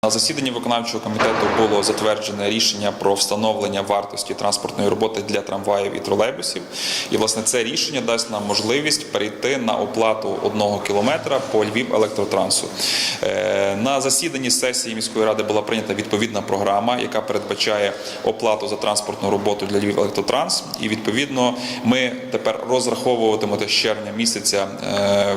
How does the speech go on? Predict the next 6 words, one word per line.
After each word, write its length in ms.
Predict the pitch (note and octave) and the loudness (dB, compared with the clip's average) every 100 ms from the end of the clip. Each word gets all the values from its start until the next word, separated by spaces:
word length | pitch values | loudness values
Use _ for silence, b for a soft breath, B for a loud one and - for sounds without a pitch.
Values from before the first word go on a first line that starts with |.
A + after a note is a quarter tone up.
| G2+ | 2
вартість 600 | A#2 - G2 G2 - - | 0 0 -4 -6 -4 -2
транспортної 540 | G#2+ G#2 G#2+ A2 G#2 | 0 0 -2 -2 2
роботи, 460 | A2 A#2 G3 C#3 F2 | 2 4 2 2 -2
яка 300 | C#2 - A#2 | -2 -4 -6
підлягає 540 | A2+ A2 A2 A#2 A2+ A2 | -4 -4 -2 0 -2 -4
оплаті 540 | G2+ B2 D3 D3+ C#3 | -6 0 0 0 -2